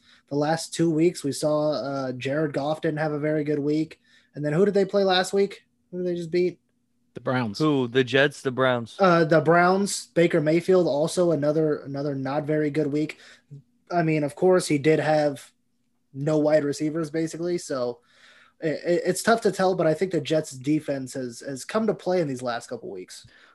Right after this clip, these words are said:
Speaker 3: They failed to run the ball. They're kind of one-dimensionalizing other teams. I think the Patriots, if anything, will try and run it with, uh, Damian Harris. He's still healthy, right?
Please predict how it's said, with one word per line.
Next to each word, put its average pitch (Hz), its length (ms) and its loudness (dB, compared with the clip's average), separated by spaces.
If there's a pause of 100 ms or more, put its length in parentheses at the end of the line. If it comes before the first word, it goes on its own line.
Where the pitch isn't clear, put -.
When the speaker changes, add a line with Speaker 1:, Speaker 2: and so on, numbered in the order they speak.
Speaker 3:
They 143 220 4
failed 147 460 4
to 127 100 0
run 127 280 2
the 127 60 -4
ball. 117 340 2
They're 123 140 -2
kind 143 320 0
of 120 320 -2
one-dimensionalizing 127 1300 -2
other 131 300 0
teams. 123 680 -6 (380)
I 123 140 0
think 147 320 -4
the 143 100 -2
Patriots, 147 640 -2
if 127 140 -4
anything, 127 320 -2
will 117 140 -2
try 120 240 -4
and 113 180 -6
run 117 220 2
it 110 160 -4
with, 113 300 -6
uh, 104 260 -2
Damian 117 500 -2
Harris. 117 400 -2
He's 135 180 -6
still 123 240 -2
healthy, 120 340 -4
right? 117 320 0